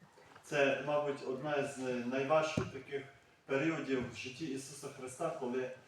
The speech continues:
приходить така духовна боротьба, правда? Він каже: «Моя душа огорнена смертельним сумом.»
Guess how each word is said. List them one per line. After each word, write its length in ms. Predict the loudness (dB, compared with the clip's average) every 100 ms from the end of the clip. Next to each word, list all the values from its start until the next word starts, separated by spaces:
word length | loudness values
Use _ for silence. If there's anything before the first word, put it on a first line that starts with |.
| -10
приходить 480 | -8 -4 -2 -2 -4
така 520 | -2 2 2 0 -6 -14 -20 -20 -6
духовна 460 | -4 0 0 0
боротьба, 520 | 0 0 0 0 0
правда? 380 | 0 0 -2 -2
Він 160 | -4 -4
каже: 220 | -4 -2
«Моя 300 | 0 0 0
душа 300 | -2 -4 -2
огорнена 640 | -2 -2 -2 -2 -4 -6 -8 -14 -20 -18
смертельним 760 | -8 -2 -2 2 2 2 -4
сумом.» 460 | -8 -6 -6 -6